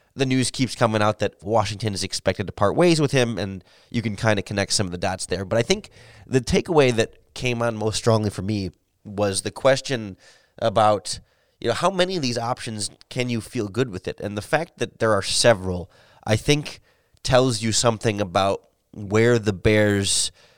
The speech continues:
feel like this quarterback situation is, and the fact that Foles and Trubisky could be included in that group of several, I think gives you the idea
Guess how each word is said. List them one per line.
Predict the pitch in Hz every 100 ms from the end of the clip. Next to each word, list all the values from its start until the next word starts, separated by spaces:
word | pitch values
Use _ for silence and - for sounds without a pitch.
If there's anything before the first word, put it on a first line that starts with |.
| _ _
feel | - - 156 151 143
like | 131 120 - - - -
this | 120 -
quarterback | 131 127 127 120 120
situation | 139 117 127 117 120
is, | 127
and | 127 120
the |
fact | - 135 147 -
that | 131 - - - _
Foles | - - 151 147 139 123 -
and | 123 127 131 117 110
Trubisky | - 123 113 123 - 120 113 107 95 _ _ _ _
could | - 160 135
be | 135 123 113
included | 107 - 156 185 151 117 98 - _ _ _
in | 135 156 151
that | 113 120 113 113
group | 104 117 -
of | - 92
several, | - 190 156 117 98 - _ _ _ _ -
I | 120
think | 160 147 - _ -
gives | 147 143
you | 135
the | 120 120
idea | 113 113 117